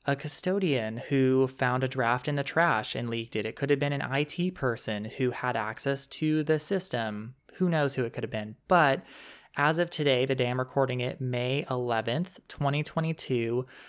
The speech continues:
no information has come out about who released the draft opinion and who leaked it.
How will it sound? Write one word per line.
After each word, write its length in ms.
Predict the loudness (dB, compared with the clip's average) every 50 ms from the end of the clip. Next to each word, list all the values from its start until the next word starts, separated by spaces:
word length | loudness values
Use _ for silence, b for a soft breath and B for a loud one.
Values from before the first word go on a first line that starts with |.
| B B B 0
no 260 | 2 4 4 4 4
information 720 | 4 2 0 0 0 0 2 0 0 0 0 -2 -2 -2
has 240 | 0 -2 -2 -2 -4
come 280 | -4 -4 -2 0 0
out 280 | 0 0 0 0 -2 -2 -4
about 300 | -2 -2 -2 -2 -2 -4 -8 -4 0
who 200 | 2 2 2 2
released 680 | 2 0 0 0 -2 -2 -2 -4 -4 -6 -8 -10 -12 -14 _
the 140 | -4 -4 -2
draft 320 | 0 0 0 0 0 -4
opinion 480 | -8 -6 -2 -2 0 0 0 0 -2 -2
and 160 | -2 -2 -2
who 180 | -2 -2 -2 0
leaked 360 | -2 -2 -4 -6 -6 -8 -8
it. 200 | -8 -8 -8 -12